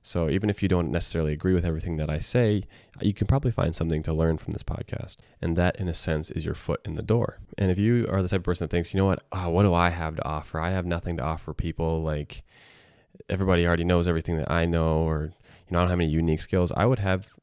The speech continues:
I would encourage you to second guess that, because there is a niche for everybody. And I believe that. I mean, I was just on YouTube the other day, and I saw that there was a guy who had a hundred thousand subscribers on YouTube, and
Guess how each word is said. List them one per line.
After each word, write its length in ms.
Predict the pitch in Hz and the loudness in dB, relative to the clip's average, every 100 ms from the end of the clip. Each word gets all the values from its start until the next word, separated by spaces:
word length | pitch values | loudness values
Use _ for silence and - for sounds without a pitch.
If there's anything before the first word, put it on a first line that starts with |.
| - | -2
I 60 | |
would 120 | 98 104 | 0 0
encourage 300 | 95 98 92 | 0 0 2
you 80 | |
to 40 | 82 | 0
second 300 | 82 80 80 | 0 -2 -2
guess 220 | 80 - | -2 -4
that, 240 | - - - | -6 -8 -8
because 520 | 85 92 85 82 - _ _ _ _ - | -6 0 0 0 -6 _ _ _ _ -14
there 400 | 95 92 95 104 | -4 0 2 0
is 340 | - 87 87 - | 0 0 -2 -2
a 100 | 85 | -2
niche 380 | 80 85 82 - | 0 0 -2 -2
for 120 | 80 | -2
everybody. 580 | 80 73 65 52 73 107 | -2 -2 -4 -4 -8 -6
And 80 | 80 | -4
I 80 | 80 | -2
believe 320 | 80 76 76 | -2 -2 -4
that. 280 | 65 76 - _ _ - | -6 -8 -10 _ _ -6
I 20 | |
mean, 140 | 87 82 | -2 0
I 80 | |
was 100 | 92 | 0
just 140 | 95 95 | 0 0
on 100 | 90 | 2
YouTube 380 | 82 - 92 87 | 2 2 -2 0
the 120 | 76 | 0
other 220 | 78 76 | 2 0
day, 380 | 73 76 80 101 - _ _ - - | 0 -2 -2 -4 -10 _ _ -20 -8
and 140 | 90 | -2
I 60 | 82 | -2
saw 200 | - 82 | 0 2
that 100 | 82 | 4
there 100 | 82 | 2
was 100 | 80 | 2
a 60 | 80 | 0
guy 400 | 78 76 76 78 | 0 2 2 0
who 400 | 80 78 76 78 - _ _ _ _ _ _ - | 0 0 0 -2 -8 _ _ _ _ _ _ -18
had 200 | - 170 | -2 0
a 40 | 156 | 0
hundred 560 | - - 90 87 87 | -2 0 2 2 0
thousand 600 | - 78 78 80 78 76 76 _ - | -2 -2 -2 -4 -6 -6 -10 _ -20
subscribers 600 | - 80 - 78 78 80 | -12 -10 -4 -2 -2 -2
on 140 | 78 | -4
YouTube, 480 | 82 - - - - - _ _ _ _ _ _ _ - | -6 -6 -4 -4 -6 -12 _ _ _ _ _ _ _ -6
and 420 | 85 78 76 76 | -2 0 -2 -6